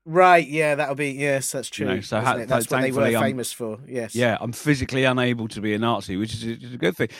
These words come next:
Speaker 2: This actually reminds me that the leg lengthening, uh,
Speaker 1: Hmm.
Speaker 2: I don't know if you recall, uh, back in the, in the late nineties,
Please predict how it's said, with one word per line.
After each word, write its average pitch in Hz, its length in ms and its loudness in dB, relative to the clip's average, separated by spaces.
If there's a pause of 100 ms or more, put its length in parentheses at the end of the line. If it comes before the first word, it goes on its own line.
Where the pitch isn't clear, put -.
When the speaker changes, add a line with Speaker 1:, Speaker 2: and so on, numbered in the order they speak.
(140)
Speaker 2:
This 170 140 4
actually 233 320 4
reminds 190 480 4
me 156 140 2
that 135 220 -4
the 139 100 -2
leg 151 300 2
lengthening, 113 840 0 (200)
uh, 113 500 -2
Speaker 1:
Hmm. - 60 -8
Speaker 2:
I 120 100 -4
don't 135 240 -2
know 127 140 -2
if 120 100 -8
you 120 100 -6
recall, 113 560 -6
uh, 107 280 -2
back 113 320 -2
in 110 180 -4
the, 104 260 -4
in 113 120 -8
the 113 80 -4
late 120 240 -2
nineties, 127 640 -4